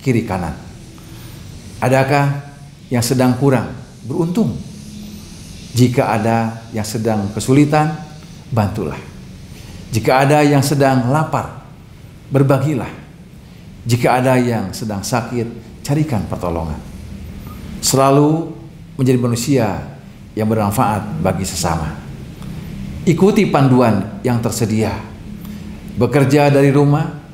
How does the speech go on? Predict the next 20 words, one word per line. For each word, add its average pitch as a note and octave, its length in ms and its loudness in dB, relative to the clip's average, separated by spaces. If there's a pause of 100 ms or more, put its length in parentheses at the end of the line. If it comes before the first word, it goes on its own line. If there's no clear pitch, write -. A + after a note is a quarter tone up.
(480)
belajar C3+ 400 6
dari D3 240 6
rumah, D3+ 320 2 (800)
beribadah C#3+ 600 4 (520)
di C#3+ 160 2
rumah, G#3 320 4 (760)
berolahraga A#2+ 880 2
dari A#2+ 220 2
rumah, G#2+ 320 0 (800)
bermain A2+ 580 4 (720)
dari A#2+ 220 4
rumah, G#2 340 0 (760)
namun A#2+ 560 2
tetap A2+ 560 -4 (580)
menjaga G#3 380 2
jarak G#3 480 0
fisik - 560 -6
minimal F#2+ 560 -2 (160)
satu - 240 -6
setengah E2+ 240 -2